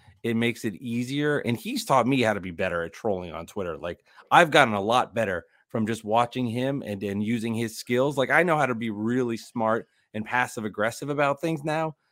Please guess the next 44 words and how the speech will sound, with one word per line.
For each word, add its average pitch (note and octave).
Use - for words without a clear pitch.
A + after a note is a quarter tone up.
And A#2
people C3
will A#2+
be A2+
like, G#2
"Damn D3
it." -
Like, C3+
I E3
had G#3+
a D#3+
Knick F3+
fan, B2
uh, A#2+
I, A#2+
oh, G#2+
what's B2+
his F#2
name? F2
I A2
can't A#2+
remember. G#2
Uh, G2+
Coonies, F3+
I F3
think E3
it E3
is. E3+
And C3
he's A2+
like, F#2+
he's, C3
and C#3
he C3+
tweeted D3+
at C#3
Alex D#3+
and B2+
he A#2
goes, A2
"You A2
created C#3+
a C3+
monster." D3